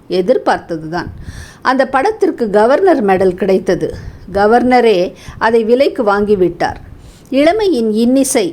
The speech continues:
என்று அதற்கு பெயரிட்டிருந்தார்கள். கலா ரசிகர்களிடையே சந்தானத்தின் பெயர் அதிகமாக அடிபட்டது. படத்தின் வர்ணச் சேர்க்கையும் சுற்றுணர்ச்சியும் எல்லோரும் வெகுவாக புகழ்ந்தாலும்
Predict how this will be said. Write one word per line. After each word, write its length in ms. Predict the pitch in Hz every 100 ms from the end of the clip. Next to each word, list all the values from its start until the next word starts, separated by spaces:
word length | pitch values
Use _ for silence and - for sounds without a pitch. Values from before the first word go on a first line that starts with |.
| -
என்று 340 | - 208 202 190 - -
அதற்கு 380 | - 220 214 -
பெயரிட்டிருந்தார்கள். 1080 | - 233 262 247 - 175 170 165 160 185 117 160 -
கலா 300 | - 226 247 240
ரசிகர்களிடையே 1000 | 220 208 247 330 220 220 208 220 220 180 143 - - -
சந்தானத்தின் 840 | - 220 220 254 254 240 226 208 156 -
பெயர் 380 | 226 233 214 - - -
அதிகமாக 560 | 240 285 - 262 247 269
அடிபட்டது. 600 | 175 185 185 170 160 160 - - - - -
படத்தின் 520 | 285 285 480 453 269
வர்ணச் 460 | 202 226 254 339 392
சேர்க்கையும் 760 | 254 226 226 202 190 202 175 151 - - - - - -
சுற்றுணர்ச்சியும் 1040 | - 302 233 320 311 233 - 214 214 180 160 - 214
எல்லோரும் 480 | 240 269 269 262
வெகுவாக 560 | 214 214 240 254 262 269
புகழ்ந்தாலும் 840 | - 214 240 226 208 175 180 175